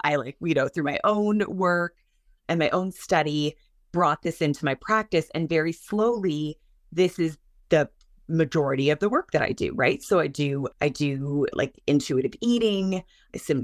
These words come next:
disordered eating and eating disorder work, which I still continue to this day and, and feel really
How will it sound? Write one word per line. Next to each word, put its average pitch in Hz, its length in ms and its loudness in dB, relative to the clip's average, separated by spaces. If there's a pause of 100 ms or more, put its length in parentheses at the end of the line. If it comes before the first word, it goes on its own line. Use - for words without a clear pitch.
disordered 185 600 0
eating 180 420 0
and 139 240 -6
eating 175 300 2
disorder 165 420 2
work, 160 280 0
which - 160 -2
I 139 80 -4
still 156 400 0
continue 147 640 -2
to - 140 -6
this 127 220 -8
day 151 480 0
and, 139 300 -6
and 139 220 -4
feel 135 360 0 (140)
really 160 720 2